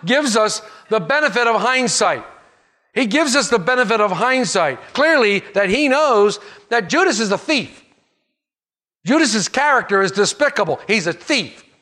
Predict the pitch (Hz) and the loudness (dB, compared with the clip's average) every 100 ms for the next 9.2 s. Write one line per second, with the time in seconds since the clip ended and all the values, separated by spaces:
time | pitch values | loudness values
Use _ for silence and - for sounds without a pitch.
0 | _ _ _ _ 185 202 220 180 214 247 | _ _ _ _ -4 -2 -2 -2 0 0
1 | 185 240 247 202 - 214 220 208 196 185 | 0 0 -2 -4 -8 -4 -2 0 0 0
2 | 226 220 185 123 - - 180 - - 262 | 2 2 2 -2 -8 -8 -6 -6 -4 0
3 | 240 208 214 220 220 151 104 - - - | 0 0 0 0 0 -4 -8 -18 -20 -20
4 | _ - 175 156 - 277 294 269 247 202 | _ -2 -2 -2 -4 -2 -2 0 0 0
5 | 247 349 254 185 208 196 - 285 269 - | 2 4 2 0 0 -2 -2 0 0 -4
6 | 104 - - _ _ _ _ _ _ 262 | -12 -12 -12 _ _ _ _ _ _ -2
7 | 220 226 233 269 247 254 208 220 226 262 | 0 0 0 0 0 0 0 0 2 2
8 | 254 214 214 220 208 240 247 247 - 254 | 0 0 0 0 0 2 2 0 0 2
9 | 269 | 4